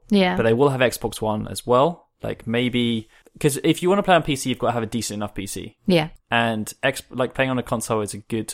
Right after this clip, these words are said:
Speaker 2: alternative. It's not available on
Speaker 1: It's
Speaker 2: Xbox
Speaker 1: true.
Speaker 2: One right now.
Speaker 1: It's true.
Speaker 2: So,
Speaker 1: But I mean, yeah, like, I guess it would be good for the fans who, who have a Xbox One, but yeah.
Speaker 2: But yeah, Jared,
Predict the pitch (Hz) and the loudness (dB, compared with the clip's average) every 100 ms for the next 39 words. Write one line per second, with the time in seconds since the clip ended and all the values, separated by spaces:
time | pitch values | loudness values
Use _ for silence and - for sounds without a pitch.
0 | - 110 - 110 101 98 95 - - - | -10 -10 -4 -4 -2 -4 -8 -8 -14 -12
1 | - 127 117 117 113 107 214 - - 175 | -2 2 4 4 4 2 0 0 -2 -2
2 | 95 95 92 104 - - 202 - 170 180 | -2 -4 -6 -10 -12 -6 -4 -4 -6 -8
3 | - - 120 107 107 101 - - 339 311 | -12 -2 2 4 2 -2 -6 2 4 4
4 | 262 220 190 170 175 - _ 220 208 202 | 2 2 2 0 -2 -16 _ 0 2 0
5 | _ - 226 240 226 202 196 180 175 180 | _ -2 2 2 2 -2 -2 -2 -4 -4
6 | 170 165 170 165 - 165 165 165 - 180 | -2 -2 -2 -4 -6 -4 -4 -6 -6 -2
7 | 190 185 165 170 165 170 190 175 - 170 | 0 4 2 2 0 -2 -4 -6 -6 -4
8 | 160 165 - 170 - _ - 175 - - | -4 -4 0 -2 -2 _ -8 -6 -6 -6
9 | 120 117 110 127 127 107 98 | -2 0 2 4 4 2 -4